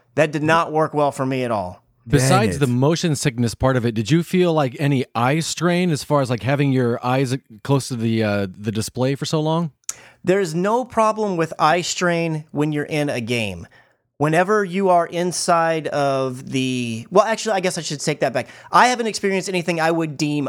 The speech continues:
Speaker 1: eye strain at all.
Speaker 2: Mm-hmm.
Speaker 1: But I will say, I do find myself, uh, me personally, getting a little more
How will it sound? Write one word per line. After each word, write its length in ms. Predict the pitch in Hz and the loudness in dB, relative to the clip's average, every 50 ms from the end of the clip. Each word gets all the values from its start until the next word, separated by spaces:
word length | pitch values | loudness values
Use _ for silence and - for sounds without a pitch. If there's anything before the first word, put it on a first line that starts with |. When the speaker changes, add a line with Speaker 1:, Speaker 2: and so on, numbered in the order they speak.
| - - | -2 0
Speaker 1:
eye 220 | 143 143 147 139 | 0 2 2 0
strain 380 | - - - - 135 127 123 117 | -2 -4 -4 -4 -4 -2 -2 -4
at 100 | 117 104 | -4 -2
all. 420 | 95 123 117 104 90 85 101 - _ _ - | -2 -2 -2 -2 -4 -6 -10 -16 _ _ -4
Speaker 2:
Mm-hmm. 180 | 131 107 95 | -4 -2 2
Speaker 1:
But 100 | 107 170 | 2 2
I 120 | 160 160 156 | 4 2 0
will 320 | 147 143 180 214 233 226 | 0 2 2 2 2 0
say, 540 | - - 202 190 170 165 165 160 156 147 143 _ _ _ _ _ _ _ _ _ - | -2 -2 -2 0 0 0 0 -2 -4 -6 -8 _ _ _ _ _ _ _ _ _ 0
I 100 | 156 151 | 0 0
do 240 | 160 139 156 208 233 | 2 2 0 0 0
find 320 | 214 - 220 202 202 202 190 | 0 2 2 2 2 2 0
myself, 720 | 185 180 170 - - 175 160 156 151 151 - - - - _ _ _ _ _ _ - | -2 -2 -2 -2 0 0 0 0 0 -4 -6 -18 -20 -20 _ _ _ _ _ _ -6
uh, 420 | 139 135 131 127 127 123 123 120 110 - _ _ - | -4 -2 0 0 0 -2 -2 -4 -6 -10 _ _ -6
me 160 | - 165 160 156 | -2 -2 -2 -2
personally, 760 | 156 - 180 185 175 - - 156 147 143 135 131 131 123 - - - - - _ - - | 0 0 0 0 0 -2 -4 -4 -4 -4 -4 -4 -6 -6 -10 -16 -20 -20 -20 _ -6 0
getting 300 | 139 170 185 190 190 180 | 2 2 2 2 0 -2
a 40 | 160 | -2
little 260 | 151 156 175 175 165 | -2 0 0 0 0
more 640 | 160 160 160 156 156 151 151 147 139 131 120 101 - | 0 0 0 0 2 0 0 -2 -2 -4 -6 -8 -12